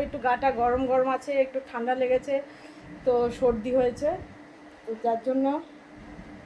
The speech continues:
এখন ওর মা আর পাপা গেল ওর জন্য হাগিজ আনতে, ওর ওষুধপত্র নিয়ে আসতে, আমাদেরও, বড়দেরও, সবার ওষুধপত্র নিয়ে আসতে। আর আমার এদিকে মেটে কষাটা হয়ে গেল। তো একদিন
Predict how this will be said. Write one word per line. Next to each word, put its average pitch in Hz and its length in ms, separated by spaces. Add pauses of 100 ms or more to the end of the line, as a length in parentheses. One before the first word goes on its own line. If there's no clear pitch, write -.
(640)
এখন 311 240
ওর 294 160
মা 262 60 (100)
আর 269 60 (100)
পাপা 247 180 (100)
গেল 262 140 (200)
ওর 240 140
জন্য 247 140 (140)
হাগিজ 240 360 (100)
আনতে, 262 260 (160)
ওর 240 80 (100)
ওষুধপত্র 240 480 (160)
নিয়ে 233 220
আসতে, 269 220 (160)
আমাদেরও, 247 320 (100)
বড়দেরও, 247 460
সবার 247 220 (100)
ওষুধপত্র - 420 (140)
নিয়ে 226 200
আসতে। 233 220 (1400)
আর 226 80 (100)
আমার 233 220
এদিকে 247 240 (100)
মেটে 226 260 (720)
কষাটা 247 420 (420)
হয়ে 226 240
গেল। 220 140 (840)
তো 240 80 (1120)
একদিন 285 180